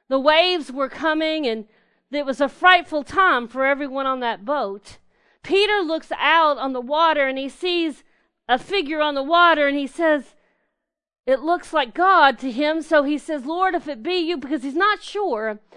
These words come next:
"if it be you, bid me come."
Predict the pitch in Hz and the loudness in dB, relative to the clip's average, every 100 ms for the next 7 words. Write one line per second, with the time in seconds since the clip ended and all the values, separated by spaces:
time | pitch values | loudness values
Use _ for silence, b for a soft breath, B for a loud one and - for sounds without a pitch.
0 | b b 277 349 311 294 440 440 370 381 | b b -2 -2 -2 2 2 4 2 0
1 | 294 269 277 269 _ _ 214 302 285 269 | -2 -4 -6 -10 _ _ -4 -2 0 -2
2 | 226 247 196 156 - | -4 -6 -8 -10 -20